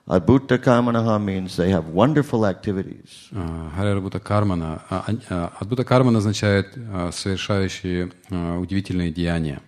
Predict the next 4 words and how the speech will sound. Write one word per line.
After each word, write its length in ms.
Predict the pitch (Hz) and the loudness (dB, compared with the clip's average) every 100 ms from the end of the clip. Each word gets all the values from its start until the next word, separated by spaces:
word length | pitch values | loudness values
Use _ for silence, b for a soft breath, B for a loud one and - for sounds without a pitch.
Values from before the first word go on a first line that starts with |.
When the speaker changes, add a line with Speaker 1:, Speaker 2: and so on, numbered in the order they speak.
| _ | _
Speaker 1:
Mahatman, 720 | - 104 160 - - 127 117 107 - | 2 6 6 2 2 4 4 0 -2
Mahatmyan 720 | 98 110 170 - 135 139 113 87 | 2 4 4 4 4 4 2 2
Britya 360 | 113 123 - | 0 0 -2
Brityanam. 920 | - 120 120 - 110 104 107 110 92 | 0 0 0 0 2 2 2 2 0